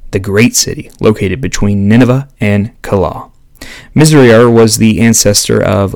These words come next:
Ludites, Anamites, Lehabites,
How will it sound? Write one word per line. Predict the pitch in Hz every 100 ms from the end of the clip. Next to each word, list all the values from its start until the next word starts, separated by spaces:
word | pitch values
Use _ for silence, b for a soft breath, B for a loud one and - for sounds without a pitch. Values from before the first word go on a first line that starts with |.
| -
Ludites, | 113 107 92 98 107 - -
Anamites, | 110 107 95 92 95 - - - 120
Lehabites, | 107 104 101 92 95 - - -